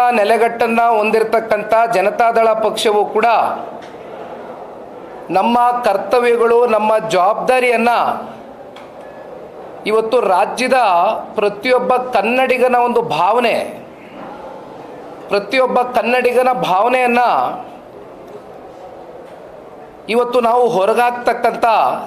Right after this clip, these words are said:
ಕೆಲಸವನ್ನ, ಪ್ರಯತ್ನವನ್ನ ಮಾಡ್ತಾ ಇದ್ದೇವೆ.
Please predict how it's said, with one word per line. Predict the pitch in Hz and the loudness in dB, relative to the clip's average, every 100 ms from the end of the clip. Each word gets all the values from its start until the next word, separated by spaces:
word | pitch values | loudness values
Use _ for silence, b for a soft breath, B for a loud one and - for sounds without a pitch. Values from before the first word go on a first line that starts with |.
| - - | -12 -8
ಕೆಲಸವನ್ನ, | - 214 233 262 233 233 247 240 | -2 0 0 2 2 4 2 2
ಪ್ರಯತ್ನವನ್ನ | 196 202 233 - 247 233 | 2 2 2 2 2 2
ಮಾಡ್ತಾ | 277 208 202 196 | 2 2 0 0
ಇದ್ದೇವೆ. | 175 - 143 120 | 0 2 0 0